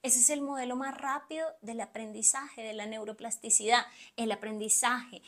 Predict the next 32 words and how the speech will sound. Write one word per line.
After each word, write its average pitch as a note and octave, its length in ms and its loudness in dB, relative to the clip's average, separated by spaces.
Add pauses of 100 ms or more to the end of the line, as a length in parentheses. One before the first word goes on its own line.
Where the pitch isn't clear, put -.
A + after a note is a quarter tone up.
(120)
la A3 140 0
educación G#3+ 840 4
enfocada, A3 560 -2
atenta, B3 480 -2
no A3 160 -4
divergente. A#3 760 -4 (920)
Así G3+ 280 0
que, C4+ 320 0 (320)
bueno, B3+ 320 -2 (180)
estos B3 300 0
son C4+ 200 -2
los, C4+ 400 0
lo-, - 180 -8
los G#3 200 -2
puntos A3 360 -6
de A3+ 140 -2
hoy, G#3+ 180 -2
la A#3 140 -4
población G3 420 -6
afectada, A3 540 -6
las A#3 200 0
causas A3 460 -6
y A3+ 80 -10
las G3 220 -4
soluciones. F#3 800 -6 (560)
Solamente D#4 840 4 (220)
quiero C#4 360 0 (220)
que B3 140 -4
tú C#4 280 4 (1300)
tengas C4+ 240 -2
esto D#4 240 -4
claro. - 240 -4